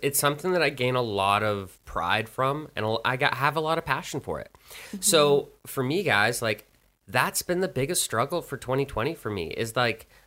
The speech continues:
Speaker 1: my, my confidence has been shook
Speaker 2: Mm-hmm.
Speaker 1: because I used to be, you know, I,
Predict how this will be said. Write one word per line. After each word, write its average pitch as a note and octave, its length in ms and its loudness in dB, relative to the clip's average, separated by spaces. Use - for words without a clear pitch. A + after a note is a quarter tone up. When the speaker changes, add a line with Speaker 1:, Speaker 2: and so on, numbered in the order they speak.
Speaker 1:
my, A2+ 180 -2
my A#2+ 160 -2
confidence C#3+ 580 -2
has A#2 160 -4
been G2+ 240 -6
shook - 640 -4
Speaker 2:
Mm-hmm. G3+ 80 -8
Speaker 1:
because C#3 340 0
I C3 140 4
used E3 260 -4
to B2 80 -8
be, A2+ 500 -2
you - 80 -6
know, E3 120 4
I, E3+ 200 0